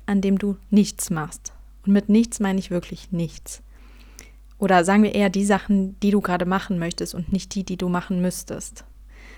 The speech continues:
Natürlich jetzt keine Fristen verschieben und alles immer auf den nächsten Tag schieben, das meine ich nicht, sondern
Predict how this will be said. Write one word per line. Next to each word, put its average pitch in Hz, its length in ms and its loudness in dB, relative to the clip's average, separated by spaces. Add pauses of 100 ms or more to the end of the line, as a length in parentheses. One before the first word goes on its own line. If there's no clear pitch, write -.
(140)
Natürlich 190 340 -2
jetzt 180 200 -2
keine 180 460 -4 (840)
Fristen 220 920 -2 (160)
verschieben 226 760 2
und 202 180 -4
alles 185 220 -4
immer 185 240 -2
auf 180 80 -4
den 185 120 -2
nächsten 185 260 -4
Tag 226 240 -8
schieben, 214 280 -2
das 185 180 -6
meine 170 200 -6
ich - 120 -10
nicht, 220 300 0
sondern 185 300 -4